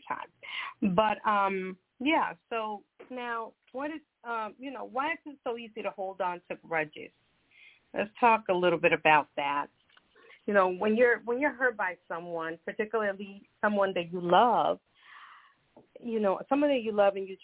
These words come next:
trust, it can cause a lot of anger, sadness, and it can cause a lot, a lot of confusion, okay? Um, and especially if you're, like, dwelling in that hurtful event or situations, you know,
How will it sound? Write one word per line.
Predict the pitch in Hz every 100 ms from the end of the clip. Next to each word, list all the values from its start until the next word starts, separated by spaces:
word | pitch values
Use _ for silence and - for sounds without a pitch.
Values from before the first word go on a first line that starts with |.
| -
trust, | 185 151 156 _ _ _ - _ _ _
it | - 247
can | 320 302
cause | 277 247 226 -
a |
lot | 190 180 180
of | 170 _ -
anger, | 190 185 170 170 202 -
sadness, | 180 165 160 165 175 _
and | 175
it | 196
can | 226 214
cause | 254 226
a | 202
lot, | 170 165 165 165 165 - _ 202
a |
lot | 202 185 170
of | 170 _
confusion, | 175 - 185 180 160 151 - 175
okay? | 147 - 175 175 175 - - - - - - - -
Um, | 214 208 208 - _
and | 247 247 -
especially | 190 - 330 302 294
if | 269
you're, | 208 220
like, | 226 208
dwelling | 180 190 196 202 196
in | 175 170
that | 170 160 - -
hurtful | 208 202 - 190
event | 180 165 170 170 160
or | 190 165 -
situations, | 170 - 160 160 160 160 160 156 - - - - _ -
you |
know, | 190 175 170 170